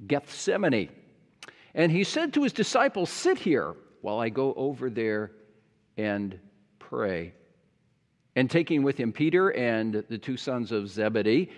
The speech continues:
he began to be sorrowful and troubled.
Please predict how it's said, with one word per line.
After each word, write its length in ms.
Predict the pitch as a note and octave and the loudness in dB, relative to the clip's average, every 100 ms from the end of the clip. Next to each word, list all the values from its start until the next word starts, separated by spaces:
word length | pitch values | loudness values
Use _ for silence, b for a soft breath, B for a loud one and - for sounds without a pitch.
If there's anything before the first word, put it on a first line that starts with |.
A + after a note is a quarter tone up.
| B | B
he 120 | G#2 | -6
began 640 | F#2+ G2+ G#2+ C3+ D#3+ E3+ D#3 b _ | -4 -4 -2 -2 -2 -6 -8 b _
to 100 | C3 | -4
be 180 | A#2+ G#2+ | -4 -4
sorrowful 880 | - - C3 A#2+ G2 - F2 B1+ - _ _ _ b b b | -6 -6 -2 0 -2 -4 -8 -8 -16 _ _ _ b b b
and 400 | G2 F#2+ F2+ F2+ - _ - | -8 -6 -6 -8 -12 _ -20
troubled. 500 | - C3 G2+ B1+ | -8 -6 -4 -8